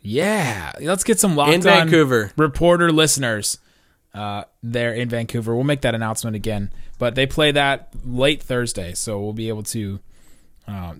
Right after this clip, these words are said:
Speaker 1: to watch
Speaker 2: What
Speaker 1: that
Speaker 2: time
Speaker 1: game.
Speaker 2: is that again? Do you have that up? I
Speaker 1: It's,
Speaker 2: forgot what
Speaker 1: uh,
Speaker 2: time it was.
Speaker 1: nine thirty Central Time.
Speaker 2: Oh, nice. No, all right,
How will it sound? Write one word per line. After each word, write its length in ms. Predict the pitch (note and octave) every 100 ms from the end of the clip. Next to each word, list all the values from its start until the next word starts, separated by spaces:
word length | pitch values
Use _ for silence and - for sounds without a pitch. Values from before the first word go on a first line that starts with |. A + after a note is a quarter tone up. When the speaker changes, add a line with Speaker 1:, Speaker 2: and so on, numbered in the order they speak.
| -
Speaker 1:
to 100 | A2
watch 240 | G2 F#2+
Speaker 2:
What 100 | C#3
Speaker 1:
that 20 | E3+
Speaker 2:
time 100 | F#3+
Speaker 1:
game. 60 |
Speaker 2:
is 80 | G3
that 120 | G3+
again? 280 | G3+ G#3+ G#3+ -
Do 80 | C3
you 80 | C#3+
have 80 | D3+
that 160 | D3+
up? 160 | D#3+ - - -
I 60 |
Speaker 1:
It's, 220 | C#3 B2 D3
Speaker 2:
forgot 80 | C#3
what 60 | C3+
Speaker 1:
uh, 120 | C3
Speaker 2:
time 40 | A2+
it 40 |
was. 100 | B2
Speaker 1:
nine 360 | C3 C#3+ D#3 E3
thirty 440 | C3+ D3+ C#3 B2+
Central 420 | A#2 - A#2+ - G2+
Time. 340 | F#2+ D#2 E2+ - - - - - - _ _ - - - - - -
Speaker 2:
Oh, 160 | D3+ - _
nice. 300 | B2+ - - - - -
No, 220 | - B2 -
all 80 | -
right, 200 | -